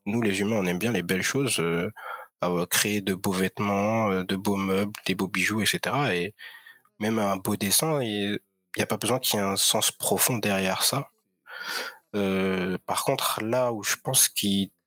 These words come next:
devrait y avoir un sens profond derrière une création, c'est quand la personne à qui tu le proposes,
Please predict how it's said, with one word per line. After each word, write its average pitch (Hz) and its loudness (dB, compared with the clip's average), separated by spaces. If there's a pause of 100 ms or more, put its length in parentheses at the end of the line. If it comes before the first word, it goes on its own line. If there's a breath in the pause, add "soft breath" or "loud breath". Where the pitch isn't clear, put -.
devrait 117 0
y 117 2
avoir 104 0
un 95 0
sens - 0
profond 113 2
derrière 95 0
une 92 0
création, 127 0 (840 loud breath)
c'est - 2
quand 95 0 (560)
la 98 0
personne 127 -2
à 107 -2
qui - -2
tu - 0
le 98 -6
proposes, 127 -2